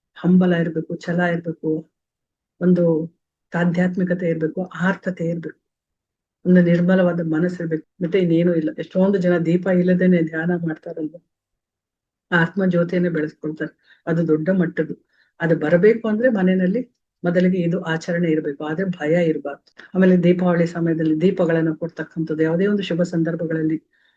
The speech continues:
ಹಿತ್ತಾಳೆ ದೀಪ, ಬೆಳ್ಳಿ ದೀಪ ಯಾರಿಗಾದ್ರೂ ಕೊಟ್ಟು, ಎರಡು ದೀಪಗಳನ್ನ ಕೊಟ್ಟು ಅವರಿಂದ ಆಶೀರ್ವಾದ ಪಡ್ಕೊಳ್ತಕ್ಕಂಥದ್ದು. ನೋಡಿ, ಬೆಳ್ಳಿಯನ್ನ ಕೊಟ್ಟಾಗ, ಹಿತ್ತಾಳೆಯನ್ನ ಕೊಟ್ಟಾಗ,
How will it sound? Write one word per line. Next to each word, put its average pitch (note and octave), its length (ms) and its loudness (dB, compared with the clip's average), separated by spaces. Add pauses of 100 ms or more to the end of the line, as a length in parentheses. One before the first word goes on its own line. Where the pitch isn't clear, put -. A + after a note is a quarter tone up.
(180)
ಹಿತ್ತಾಳೆ E3 460 0
ದೀಪ, D#3 220 0 (140)
ಬೆಳ್ಳಿ E3 300 0
ದೀಪ D#3 200 -2 (880)
ಯಾರಿಗಾದ್ರೂ F3 520 0
ಕೊಟ್ಟು, E3 260 -6
ಎರಡು F3 280 2
ದೀಪಗಳನ್ನ D#3+ 500 -2
ಕೊಟ್ಟು D#3 260 -10
ಅವರಿಂದ D#3 300 -2
ಆಶೀರ್ವಾದ E3+ 400 -4 (100)
ಪಡ್ಕೊಳ್ತಕ್ಕಂಥದ್ದು. D#3 920 -6 (520)
ನೋಡಿ, F3+ 160 4
ಬೆಳ್ಳಿಯನ್ನ F3 440 4
ಕೊಟ್ಟಾಗ, E3 400 -4
ಹಿತ್ತಾಳೆಯನ್ನ E3 520 -2
ಕೊಟ್ಟಾಗ, D3+ 440 -8